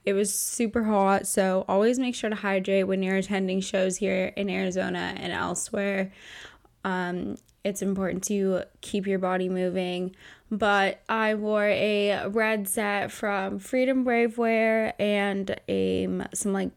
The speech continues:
black Doc Martens, as well as a black set of chaps from Body Zone Apparel. Side note, they are a brand, a festival rave brand here in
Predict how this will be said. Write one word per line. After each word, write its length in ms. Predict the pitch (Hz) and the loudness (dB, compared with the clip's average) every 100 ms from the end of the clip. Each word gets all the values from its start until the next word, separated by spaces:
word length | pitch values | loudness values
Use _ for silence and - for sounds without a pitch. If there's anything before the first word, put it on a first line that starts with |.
| _ | _
black 560 | 190 185 185 185 - - - _ 196 | -4 -2 0 -2 -6 -20 -20 _ -6
Doc 400 | 196 190 190 226 | -2 -2 -2 0
Martens, 600 | 240 262 240 240 240 226 | 2 2 0 0 0 0
as 260 | 208 196 | -2 -2
well 320 | 196 190 190 190 | -2 0 0 -2
as 500 | 185 180 180 180 180 - | -2 -2 0 -2 -4 -4
a 600 | 185 185 180 185 180 - - - - - - | 0 2 2 2 0 -2 -8 -20 -20 -18 -4
black 580 | 202 208 185 180 - - _ | 0 2 2 0 -4 -14 _
set 840 | - - 202 196 190 180 - - - _ _ - | -12 -4 -2 0 0 -4 -8 -12 -12 _ _ -6
of 180 | 208 196 | -6 -4
chaps 440 | - 214 175 - | -2 0 0 -4
from 360 | - 196 196 196 | -4 -2 0 0
Body 340 | 185 185 190 | 0 0 0
Zone 380 | 190 180 180 180 | -2 -2 -2 -4
Apparel. 560 | 190 - 190 175 - 190 - - - _ - | -8 -2 -2 0 -4 -6 -16 -20 -20 _ -12
Side 400 | - 214 233 226 | -2 0 0 0
note, 380 | 190 180 202 - - | -2 0 -2 -4 0
they 320 | 185 196 220 - | 2 4 2 0
are 380 | 208 196 185 - | -2 2 0 0
a 460 | - 185 185 185 160 - | 0 2 2 2 -2 -4
brand, 560 | 185 175 170 180 214 214 | -2 0 0 0 -2 -2
a 140 | 190 | -4
festival 540 | - 175 190 196 180 | -4 -6 -4 -4 -2
rave 280 | 175 160 175 - | -2 -2 -2 -2
brand 260 | 190 196 | -2 -2
here 460 | 196 185 185 180 - | -4 -4 -2 -2 -4
in 400 | 175 180 175 170 | -4 -2 -4 -6